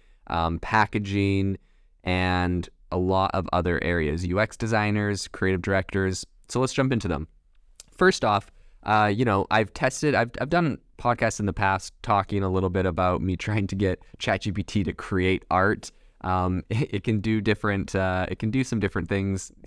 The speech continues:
Go listen to those podcasts. They're kinda funny. Um, but recently I've found out it's actually capable of creating S V G files. So it'll shoot you out a bunch of text that is code that you can then translate, um, into,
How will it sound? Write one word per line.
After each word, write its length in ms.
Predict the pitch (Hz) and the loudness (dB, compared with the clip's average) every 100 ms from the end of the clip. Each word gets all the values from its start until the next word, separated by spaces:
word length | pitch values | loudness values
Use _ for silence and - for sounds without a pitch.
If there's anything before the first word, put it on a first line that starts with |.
| - | -4
Go 160 | 113 104 | 0 2
listen 320 | 95 - 98 | 2 0 -2
to 80 | 90 | 0
those 120 | 87 | 0
podcasts. 520 | - 95 87 92 92 | 0 -2 0 -2 -2
They're 80 | - | -4
kinda 200 | - 92 | -4 -2
funny. 320 | - 95 92 - _ - - | 0 -2 -2 -6 _ -20 -10
Um, 260 | - 101 95 | -2 0 0
but 180 | 107 98 | 0 2
recently 460 | 135 226 208 185 | 0 0 0 2
I've 180 | 123 110 - - | 2 0 -6 -20
found 380 | - 123 123 123 | -4 0 2 4
out 240 | 120 117 | 4 2
it's 200 | 92 - - | 0 -2 0
actually 420 | 104 - - 143 | 0 0 -2 -2
capable 640 | - 135 131 113 95 92 - | -2 -4 -2 -2 -2 -2 -2
of 180 | 95 - | -4 -2
creating 400 | 110 104 101 - | 0 2 0 -2
S 240 | 110 - - | -4 -4 -6
V 320 | 95 104 101 90 | -4 -2 -2 -4
G 320 | 95 98 95 | -2 0 0
files. 600 | - 80 - - - - | -2 -4 -4 -8 -10 -10
So 240 | - 104 101 | -8 -4 0
it'll 260 | 104 98 - - | 0 0 -4 -12
shoot 320 | - - 170 | -10 -4 -2
you 140 | 160 147 | 2 2
out 80 | |
a 40 | 120 | 2
bunch 200 | 120 113 | -2 -2
of 120 | 92 | -4
text 400 | - 120 - - | -2 -2 -4 -6
that 120 | 104 | -4
is 120 | 95 - | -4 -6
code 360 | - 135 131 | 0 0 0
that 100 | - | -2
you 100 | 101 | -4
can 120 | - | -2
then 160 | 98 95 | -2 -2
translate, 640 | - 104 101 101 104 98 - _ _ _ - | -2 0 0 0 0 0 -4 _ _ _ -6
um, 300 | 98 95 95 - | -2 0 0 0
into, 760 | 131 131 - 127 117 110 107 | 0 0 -2 0 2 2 2